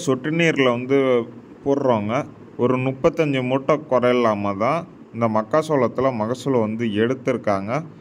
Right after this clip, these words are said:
அது வந்து நம்ம பார்த்து முறையா வந்து பண்ணோன்னா எப்பொழுதுமே மகசூல் வந்து எந்த ரகமுமே வரும். இந்த ரகத்துல பொறுத்தளவுக்கு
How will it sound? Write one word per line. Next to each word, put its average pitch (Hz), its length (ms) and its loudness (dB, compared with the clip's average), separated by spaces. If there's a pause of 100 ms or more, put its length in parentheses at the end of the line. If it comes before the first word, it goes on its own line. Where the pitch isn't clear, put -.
(300)
அது 120 160 4
வந்து 135 240 -2
நம்ம 123 220 2 (120)
பார்த்து 135 300 0 (140)
முறையா 131 340 4 (100)
வந்து 113 220 -2 (140)
பண்ணோன்னா 110 380 -2 (580)
எப்பொழுதுமே 139 480 0 (160)
மகசூல் 139 440 0
வந்து 117 200 -2 (160)
எந்த 123 260 0
ரகமுமே 123 560 -2 (140)
வரும். 117 280 -2 (1160)
இந்த 131 180 0 (120)
ரகத்துல 151 400 2 (120)
பொறுத்தளவுக்கு 117 640 0